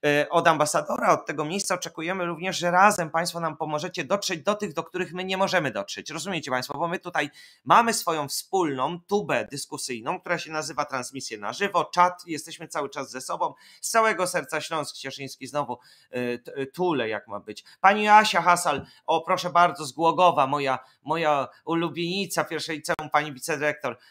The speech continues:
y, czyli co też mogą być takie szkolenia? Tak, pani Asiu, ja na przykład nie wyobrażam sobie, m-, może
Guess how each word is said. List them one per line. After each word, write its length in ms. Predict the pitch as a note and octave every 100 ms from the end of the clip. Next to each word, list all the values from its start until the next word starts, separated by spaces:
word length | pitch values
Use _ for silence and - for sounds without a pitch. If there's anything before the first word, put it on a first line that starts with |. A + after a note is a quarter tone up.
| _ C3
y, 220 | C#3+ D3
czyli 220 | - E3
co 240 | D3 F#3+ F#3
też 200 | F#3 F3
mogą 260 | F3 E3+
być 100 | F#3
takie 240 | - D#3 D#3
szkolenia? 280 | - D#3 E3+
Tak, 280 | G#3 A#3+
pani 240 | - G#3 F3+
Asiu, 380 | D3+ D3 A2+ A2+ - -
ja 100 | F3
na 100 | G3
przykład 260 | - G3+
nie 100 | G3
wyobrażam 640 | G3 F#3+ F3 G3 F#3 E3 C#3+
sobie, 440 | D3 A2 C3 C#3
m-, 160 | C3 A#2
może 380 | C#3 B2 A2